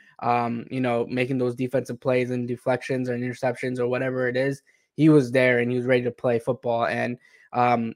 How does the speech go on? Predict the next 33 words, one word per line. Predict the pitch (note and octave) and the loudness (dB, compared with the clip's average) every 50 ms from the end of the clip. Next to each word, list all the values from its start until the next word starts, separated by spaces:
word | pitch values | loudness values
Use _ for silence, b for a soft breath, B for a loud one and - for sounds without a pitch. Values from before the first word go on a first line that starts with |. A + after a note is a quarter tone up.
| - | -8
you | - C3 | -6 -2
know, | C3 B2+ B2 A2 | 0 2 2 2
he's | F#2+ C#3 B2 C3 | 0 -2 0 4
being | D3+ D3 C#3 | 4 4 6
compared | C3+ C#3 C3 C#3 D3 C#3 C3+ | 4 2 4 6 6 4 4
to | C3 | 2
Darrelle | B2+ A#2+ C3 C3 C3+ C3+ B2+ B2 | 0 0 2 4 4 4 4 4
Revis, | B2+ C#3 C#3+ C#3+ D#3+ D#3+ D3 - - - b b b b b b b b b | 2 2 6 6 6 6 6 2 -6 -16 b b b b b b b b b
um, | - B2 B2+ B2+ B2 A#2+ A#2 A#2 A#2+ B2 | -2 0 2 2 2 0 -2 -2 -2 -2
which | B2+ B2 - | -2 -2 -2
is | C3+ B2 A2+ - - _ | -4 -6 -6 -8 -14 _
huge. | - D3+ D#3+ C#3 A#2+ G#2+ - - - - _ _ _ _ | 0 2 2 2 2 0 -6 -14 -20 -20 _ _ _ _
You | - B2+ B2+ | -8 -4 -2
know, | B2 A#2 A2+ A#2 | -2 -2 2 2
that's | B2 C3 C3 - - A2 | 2 2 2 0 -6 -4
a | A2 B2+ B2 A#2 A#2 A#2 - _ | -2 0 0 0 0 -4 4 _
big | D#3+ D#3 C#3+ - | 8 8 8 6
comparison, | - C#3+ C3 - C#3 C3 C3 B2+ A#2+ - - C3+ C3+ C3+ C3+ C3+ C3 | 0 -4 0 2 2 4 4 2 2 0 -2 -4 -4 -2 -4 0 4
but | C#3 C3+ C3 - - - _ _ _ _ _ _ _ _ _ - | 4 4 4 4 0 -6 _ _ _ _ _ _ _ _ _ -8
he | C3 C#3 D3 B2+ | -2 0 0 2
earns | B2+ D3+ D#3+ D#3+ D3+ B2 A#2 | 2 4 4 4 4 2 0
it. | A2+ G#2 - _ _ _ | -2 -4 -8 _ _ _
You | - C3+ | -6 -4
know, | C3 B2+ B2+ B2 | -2 0 0 0
he | B2+ C#3 C#3 - | 0 0 -2 0
earns | C3+ C#3+ C#3+ C3+ | 0 0 0 0
it | C3 B2+ | -2 -2
because | B2+ B2+ - C#3 B2 B2+ | -4 -4 -6 -6 -4 -4
the | B2+ | -2
way | B2 C3 C3 C3 | 0 0 0 0
he | B2+ | -2
plays | A#2+ - - B2+ B2+ C3+ C#3+ C#3 B2+ b b b b b b _ _ | -4 -4 -2 -2 0 0 0 -2 -4 b b b b b b _ _
is | - C3+ C3 B2 - | -4 -4 -4 -4 -8